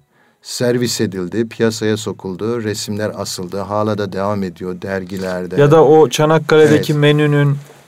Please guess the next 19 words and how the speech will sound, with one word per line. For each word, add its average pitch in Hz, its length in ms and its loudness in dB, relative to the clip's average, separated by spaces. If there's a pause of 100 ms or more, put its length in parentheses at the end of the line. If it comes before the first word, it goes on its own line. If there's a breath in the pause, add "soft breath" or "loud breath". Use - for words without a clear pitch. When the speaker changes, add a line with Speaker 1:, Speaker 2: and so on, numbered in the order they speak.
(120)
Speaker 1:
Menü 131 520 4
ile 127 280 0
ilgili 117 520 2
Speaker 2:
ilgili 139 480 4
işte, 139 460 2
Speaker 1:
bunların 110 320 2
hep 135 160 0
Speaker 2:
e, - 160 -4
Speaker 1:
yoksunlukların 127 800 2
Speaker 2:
yoksunlukların 127 1000 2
Speaker 1:
vurgusu, 107 500 -4
Speaker 2:
vurgusu. 120 120 -2
Speaker 1:
acıların 117 560 2
vurgusu 95 720 -6
var. 127 440 -2 (640 soft breath)
E, 104 480 -4
evet, 143 340 4
onları 127 460 0
reddetmek 120 720 -2